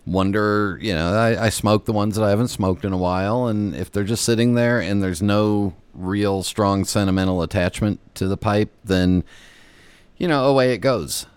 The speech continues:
Um, but I'll use the, the perfect example that I'll use is in two thousand nine, I was working at Smoking Pipes, and I was buying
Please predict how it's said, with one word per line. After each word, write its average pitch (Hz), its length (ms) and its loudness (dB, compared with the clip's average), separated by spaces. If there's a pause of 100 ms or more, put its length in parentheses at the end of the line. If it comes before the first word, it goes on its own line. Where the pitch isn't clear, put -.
Um, 101 540 -2 (400)
but 117 220 0
I'll 120 120 4
use 127 340 0
the, 110 240 0
the 101 220 -4
perfect 139 460 -2
example 95 640 0
that 92 140 0
I'll 92 120 2
use 92 440 0
is 90 720 -2 (100)
in 92 640 -2
two 123 320 -2
thousand 98 640 0
nine, 113 720 0
I 98 340 -2
was 92 680 -2
working 90 380 -2
at 110 100 -4
Smoking 87 400 -2
Pipes, 101 480 -2 (640)
and 110 600 4
I 101 160 2
was 98 180 2
buying 98 680 2